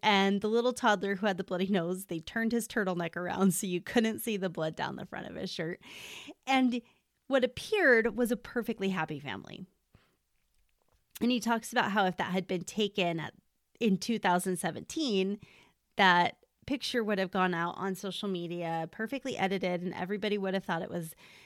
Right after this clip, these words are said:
this amazing, wonderful, perfect family who had all of their stuff together, when really he was in the doghouse because all of it happened because he was late.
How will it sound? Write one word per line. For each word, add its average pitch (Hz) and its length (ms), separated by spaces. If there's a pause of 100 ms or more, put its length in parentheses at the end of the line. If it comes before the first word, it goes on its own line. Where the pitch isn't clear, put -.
(200)
this 202 160
amazing, 196 580
wonderful, 185 440
perfect 220 520
family 175 540
who 185 160
had 165 400 (140)
all 175 240
of 170 140
their 170 200
stuff - 480
together, 160 560 (320)
when 208 220
really 247 300
he 302 180
was 269 180
in 247 120
the 220 60
doghouse 185 520
because 202 400
all 233 180
of 220 120
it - 80
happened 160 340
because 156 360
he 175 120
was - 180
late. - 360